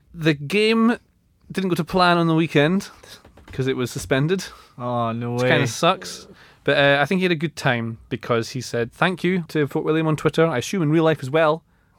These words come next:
Speaker 1: They're not just
Speaker 2: <laughs>
Speaker 1: online.
Speaker 2: He's not fully digitalised himself.
Speaker 1: That's correct. And they said, "Thank you back to him for coming."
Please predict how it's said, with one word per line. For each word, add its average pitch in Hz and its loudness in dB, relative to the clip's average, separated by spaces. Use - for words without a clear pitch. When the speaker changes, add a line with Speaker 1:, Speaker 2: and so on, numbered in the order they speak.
Speaker 1:
They're 143 -2
not 165 0
just 170 -2
Speaker 2:
<laughs> 165 4
Speaker 1:
online. 156 2
Speaker 2:
He's 131 -2
not - -6
fully 135 -2
digitalised 117 -4
himself. 110 -2
Speaker 1:
That's - 0
correct. - 0
And 139 2
they 147 2
said, 156 -4
"Thank 170 -2
you 175 -2
back 170 -2
to 185 -6
him 185 -4
for - -14
coming." 202 -4